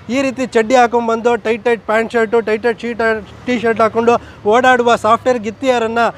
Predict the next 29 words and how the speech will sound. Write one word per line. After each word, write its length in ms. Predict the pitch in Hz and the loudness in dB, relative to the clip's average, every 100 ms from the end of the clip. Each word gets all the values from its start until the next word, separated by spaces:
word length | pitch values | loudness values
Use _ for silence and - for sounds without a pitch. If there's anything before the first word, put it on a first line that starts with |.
| - - | -10 -2
ಆದಷ್ಟು 440 | 202 233 247 - | 0 2 0 0
ಬೇಗ 240 | 233 240 240 | -2 0 2
ನಮ್ಮ 260 | 226 214 | 0 -2
ಕರ್ನಾಟಕದಿಂದ 600 | 202 202 240 233 214 226 | -6 -4 -4 -4 -4 -4
ಹೊರ 220 | 214 196 233 | 0 2 2
ಹಟ್ಟಿ 280 | 214 240 | 0 0
ಅಂತ 180 | 226 220 | -2 -2
ಹೇಳ್ತಾ, 500 | 196 214 247 262 208 - - - | 0 0 2 2 0 -2 -8 0
ಮಾನ್ಯ 280 | 202 247 226 | 2 2 0
ಸಿದ್ದರಾಮಯ್ಯ 500 | 226 226 247 247 240 | 0 0 2 2 2
ಅವ್ರಿಗೆ 300 | 226 220 226 | 2 2 0
ನನ್ನ 180 | 214 202 | -2 -4
ಕಳಕಳಿಯ 420 | 202 214 240 226 | -4 0 2 2
ಮನವಿ 300 | 208 220 226 | 2 0 2
ಮಾಡ್ತಾ, 420 | 214 196 254 240 - - - | 0 0 2 0 -2 -18 -8
ಒಂದು 180 | 214 254 | -4 -2
ಮೈಸೂರಿನ 460 | 208 226 262 262 254 | -2 -2 -4 -4 -4
ಎಲ್ಲ 340 | 196 214 277 247 233 - - - | -2 -2 2 2 0 -8 -10 -6
<coughs> 420 | 226 180 - - 220 | -6 -6 -14 -8 -2
ಪರಿಸರವಾದಿಗಳು 720 | 233 269 254 247 233 233 233 | -2 2 4 4 2 0 0
ಕೂಡ 160 | 240 | 2
ಒಂದಾಗಿ 600 | 240 202 220 240 233 233 240 - - 208 | 2 2 0 2 0 0 -4 -6 -16 -6
ಈ 100 | 262 | 0
ಒಂದು, 320 | 247 247 233 180 151 - 202 196 147 - | 0 2 2 0 -4 -10 -8 -8 -12 -20
<coughs> 640 | - - - - - - 170 | -20 -20 -20 -20 -20 -8 2
ಈ 100 | 220 | 4
ಒಂದು, 320 | 220 226 214 165 - - - 202 | 4 4 2 0 -8 -18 -18 -6
ಈ 100 | 240 | -2
ರೀತಿ 280 | 262 226 254 | -2 0 2